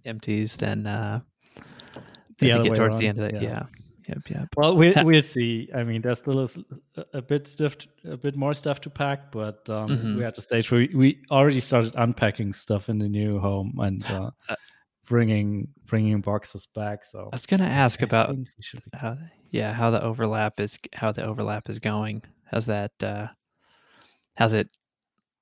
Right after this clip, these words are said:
Speaker 1: how's it feeling? Moving things back and forth and, or moving things over and kinda living between
Speaker 2: Yeah.
Speaker 1: two places.
Speaker 2: Yeah. Um,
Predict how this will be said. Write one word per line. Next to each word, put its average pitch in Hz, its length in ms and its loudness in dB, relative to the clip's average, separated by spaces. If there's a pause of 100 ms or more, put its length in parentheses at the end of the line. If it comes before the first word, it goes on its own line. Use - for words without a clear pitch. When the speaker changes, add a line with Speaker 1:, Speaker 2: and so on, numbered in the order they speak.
(180)
Speaker 1:
how's 117 140 0
it 110 100 -2
feeling? 113 360 2 (1200)
Moving 117 220 0
things 110 200 0
back 107 180 -2
and 120 100 -12
forth 107 380 -4
and, 120 200 -12
or 107 240 0 (240)
moving 107 220 -8
things 110 220 -8
over 107 380 -4
and 117 200 -12 (340)
kinda 107 200 -4
living 107 260 -2
between 147 100 0
Speaker 2:
Yeah. 139 220 2
Speaker 1:
two 127 120 0
places. 107 520 -6 (720)
Speaker 2:
Yeah. 139 440 4 (160)
Um, 135 560 4